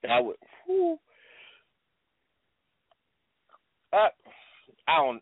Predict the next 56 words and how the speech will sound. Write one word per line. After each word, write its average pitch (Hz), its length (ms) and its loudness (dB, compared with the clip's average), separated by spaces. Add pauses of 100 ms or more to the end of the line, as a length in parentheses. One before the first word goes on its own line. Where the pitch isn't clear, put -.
You 170 160 -6
know 160 160 2
what? 151 260 2 (160)
Just 208 180 -4
thinking 160 240 0
about 131 280 2
it, 143 40 -6
I'm 151 60 -12
just 151 140 -16
like, 123 220 0
"Oh 143 160 2
my 123 200 -8
God, 117 380 0
my 110 140 -4
brain's 117 360 -8
hurting 117 240 -6
right 104 180 -6
now." 107 280 0
But 107 120 -8
it's - 80 -16 (100)
so, 117 160 2
it, 120 140 0 (120)
it's 131 200 -4
such 147 180 0
a 104 80 -14
good 107 280 -6
brain 113 380 -4
pain. 107 340 -4 (140)
<laughs> - 0 -
It's 254 720 -2
just, 185 260 -12
just, 185 140 -8 (220)
it's 359 140 -4 (100)
hip - 200 2
hop. - 280 0 (800)
It's 226 200 -2
hip 339 220 2
hop. 120 320 -2
Like, 151 240 -2
goddamn 180 420 -2
it, - 100 -6
it's 208 160 -2
hip 233 180 0
hop. 123 280 -2 (360)
It - 140 -4
ain't 202 260 0
Meek, 196 180 0
it 190 160 2
ain't 226 220 0
Meek 226 200 -2
Mill 214 380 2
and 170 160 -4
Drake. 180 300 0
J-, 175 320 -2
this 170 180 0
is 185 160 0